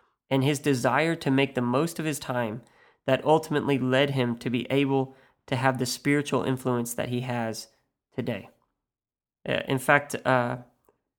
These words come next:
if you follow him on Facebook, you'll see that he is constantly reading books. He's constantly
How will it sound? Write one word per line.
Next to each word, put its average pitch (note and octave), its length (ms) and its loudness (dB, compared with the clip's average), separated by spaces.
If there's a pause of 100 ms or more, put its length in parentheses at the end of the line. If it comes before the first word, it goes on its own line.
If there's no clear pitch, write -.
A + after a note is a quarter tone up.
(360)
if C3+ 100 -4
you C#3+ 80 0
follow D3 320 6
him C3 320 4
on B2+ 240 0
Facebook, D3+ 480 -2
you'll C3 100 2
see D#3 300 -4
that B2+ 220 0
he D#3 180 -2
is A#2+ 100 -2
constantly C3 680 -4
reading B2+ 340 0
books. B2 320 -4
He's A#2+ 160 -6
constantly C3+ 800 -2